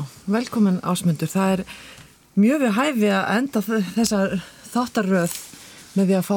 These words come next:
þig í heimsókn sem fyrsti barnamálaráðherra. Og það voru auðvitað mjög mikil tímamót núna um áramótin þegar, eh, þú tókst þennan titil, bættir honum við, við félagsmálaráðherra sem þú hafðir verið fram að því.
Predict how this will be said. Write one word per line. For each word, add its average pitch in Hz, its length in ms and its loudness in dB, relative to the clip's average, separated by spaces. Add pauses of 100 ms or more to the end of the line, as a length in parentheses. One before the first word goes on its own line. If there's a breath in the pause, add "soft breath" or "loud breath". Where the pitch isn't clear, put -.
þig 196 140 2
í 175 100 2
heimsókn 196 400 0
sem 165 140 -4
fyrsti 226 360 -2
barnamálaráðherra. 156 720 0 (640 loud breath)
Og 170 220 -2
það 196 180 0
voru 185 160 2
auðvitað 180 220 2
mjög 202 140 4
mikil 180 260 -4
tímamót 226 500 0
núna 170 220 2
um - 80 -2
áramótin 170 500 -2
þegar, 175 380 -4 (880 loud breath)
eh, 160 320 -2
þú 190 300 -2
tókst 190 320 -2
þennan 190 260 2
titil, 247 380 -2 (480 loud breath)
bættir 202 340 -2
honum 185 160 2
við, 226 300 0
við 180 240 -2
félagsmálaráðherra 208 1800 -2
sem 196 180 0
þú 196 160 0
hafðir 185 320 -2
verið 196 320 0 (220)
fram 185 320 0
að - 80 -8
því. 220 100 0